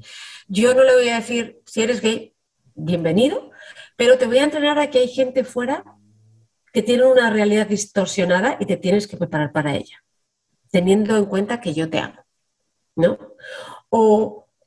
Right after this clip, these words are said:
como a mí me enseñó mi secretaria, yo tenía una secretaria que era negra, negra, me decía, y una vez yo la dije en Inglaterra, "¿Y tú, las mujeres de color?". Y me dijo, me agarró y me dijo, "¿Ves esta cara?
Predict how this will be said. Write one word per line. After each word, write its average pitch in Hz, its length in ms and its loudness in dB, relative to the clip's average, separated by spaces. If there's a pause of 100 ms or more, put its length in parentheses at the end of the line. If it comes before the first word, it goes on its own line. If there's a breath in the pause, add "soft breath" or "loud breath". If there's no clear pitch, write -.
(220)
como 220 320 2
a 214 60 4
mí 247 200 2
me 294 100 4
enseñó 254 400 2
mi 262 120 0
secretaria, 220 680 -2
yo 233 120 -2
tenía 269 140 -2
una 269 140 0
secretaria 220 520 -6
que 208 80 -8
era 196 140 -2
negra, 214 360 -6 (1120)
negra, 180 300 0
me 143 160 -4
decía, 135 200 -6
y 175 60 -4
una 202 200 2
vez 214 120 4
yo 208 80 2
la 202 120 2
dije 190 200 -4
en 175 80 -4
Inglaterra, 170 400 -2
"¿Y 214 120 -2
tú, 370 440 0
las 196 180 0
mujeres 254 420 0
de 302 140 -4
color?". 262 380 -2 (760)
Y 214 120 0
me 196 160 0
dijo, 208 260 -4
me 190 160 0
agarró 185 280 0
y 247 40 0
me 240 80 0
dijo, 175 400 -6
"¿Ves 208 180 -2
esta 247 240 -2
cara? 330 440 -4